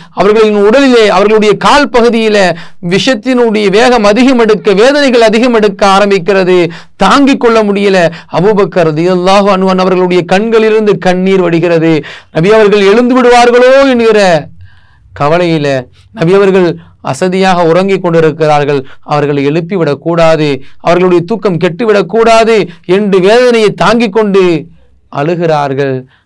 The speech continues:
அபூபக்கர் ரலியல்லாஹு அன்ஹு அவர்களுடைய கண்களில் கண்ணீர் துளி நபி அவர்களுடைய முகத்துல போய் படுது. உடனே நபி அவர்கள் விழித்து விடுகிறார்கள். விழித்துவிட்டு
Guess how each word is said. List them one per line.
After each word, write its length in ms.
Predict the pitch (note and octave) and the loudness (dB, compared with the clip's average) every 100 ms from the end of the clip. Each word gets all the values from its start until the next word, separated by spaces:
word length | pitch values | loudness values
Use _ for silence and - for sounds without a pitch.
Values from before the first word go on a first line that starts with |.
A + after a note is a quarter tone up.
| _ C3+ | _ -6
அபூபக்கர் 540 | D#3 F3 E3 - D3+ | -4 -2 -4 -4 -2
ரலியல்லாஹு 720 | C#3+ C#3+ D#3+ D3 C#3+ D3+ D3 C#3+ | -2 -2 -2 -2 -2 -2 -2 -4
அன்ஹு 300 | C3+ C#3 C#3 | -6 -6 -4
அவர்களுடைய 600 | C3+ C3 C3 C3 B2+ C3 C3 | -6 -6 -6 -6 -6 -8 -8
கண்களில் 580 | - D3+ E3+ E3 D3+ C3+ | -8 -6 -2 -2 -2 -4
கண்ணீர் 560 | - C#3+ D3+ F3 F3+ E3+ | -6 -6 -4 -4 -4 -4
துளி 440 | D3+ C#3+ C#3 C3+ - _ _ | -4 -2 -4 -8 -16 _ _
நபி 280 | B2+ C#3 F3 | -8 -2 -2
அவர்களுடைய 420 | D3+ C#3+ C3+ C3+ | -2 -2 -4 -6
முகத்துல 400 | C3 D3 C3+ C3 | -6 -8 -8 -10
போய் 220 | C#3+ C3+ C#3 | -10 -10 -8
படுது. 420 | C3+ B2 B2+ A#2+ _ _ _ | -6 -6 -8 -10 _ _ _
உடனே 380 | D3+ C#3+ C#3+ E3+ | -10 -6 -6 -6
நபி 260 | D3 C3+ | -6 -6
அவர்கள் 340 | D3+ C3+ C3+ B2+ | -6 -6 -6 -6
விழித்து 400 | C#3+ G3+ E3+ F3 | -6 -6 -6 -8
விடுகிறார்கள். 560 | C#3+ C3+ C3+ B2+ B2+ | -4 -6 -6 -8 -8
விழித்துவிட்டு 800 | C3+ E3+ E3+ E3 C#3+ B2+ C#3 C3 | -6 -6 -6 -6 -8 -8 -8 -10